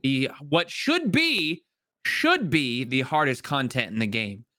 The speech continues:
What should be not accessible to everybody, but should be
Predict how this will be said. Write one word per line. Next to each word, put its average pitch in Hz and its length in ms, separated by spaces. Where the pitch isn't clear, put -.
What 175 240
should 330 400
be 180 380
not 170 280
accessible 240 540
to 151 100
everybody, 143 680
but 151 140
should 269 340
be 147 420